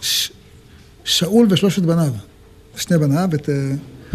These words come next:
הם הורגים אותם ו-, והם תולים את ראשו על חומת בית שאן. אז כתוב שהם הולכים ומורידים את ה-, אה,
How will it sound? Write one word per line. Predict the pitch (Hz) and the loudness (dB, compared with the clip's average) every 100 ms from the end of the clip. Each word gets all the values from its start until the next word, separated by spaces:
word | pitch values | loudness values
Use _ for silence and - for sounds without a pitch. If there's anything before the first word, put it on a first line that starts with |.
| 175 - - - - - - | -6 -6 -16 -20 -20 -8 2
הם | 147 | 4
הורגים | 147 151 226 | 6 6 4
אותם | 196 190 175 | 4 2 2
ו-, | 160 156 147 143 - - - - - - - - - | 4 2 0 -2 -4 -12 -20 -20 -20 -20 -20 -14 -2
והם | 160 | 0
תולים | 143 165 190 262 | 2 4 6 4
את | 214 - - - - - - - - | 2 0 -10 -14 -18 -20 -20 -20 -10
ראשו | 147 147 - 240 240 240 240 - - | -2 0 4 4 4 2 -2 -10 -2
על | 165 160 156 - - | 2 2 2 -4 -10
חומת | - 160 202 202 | -2 4 4 4
בית | 175 185 | 2 2
שאן. | - 196 175 120 - - | 2 4 2 2 -4 -14
אז | - | -10
כתוב | 135 220 190 190 - - - - - - - - - - | 2 4 4 2 -8 -18 -20 -20 -18 -20 -20 -20 -20 -6
שהם | - 156 170 214 208 208 | 0 4 6 6 4 2
הולכים | 170 160 - 156 165 226 - - - - - - 220 | 2 2 2 0 2 0 -2 -18 -20 -20 -20 -14 -6
ומורידים | 143 156 156 156 156 151 156 226 240 | -2 0 0 2 2 4 4 4 4
את | 196 175 | 2 0
ה-, | 160 151 147 143 139 - - - - - - - - | 0 2 2 2 -2 -6 -18 -20 -20 -20 -20 -16 -8
אה, | 143 | -6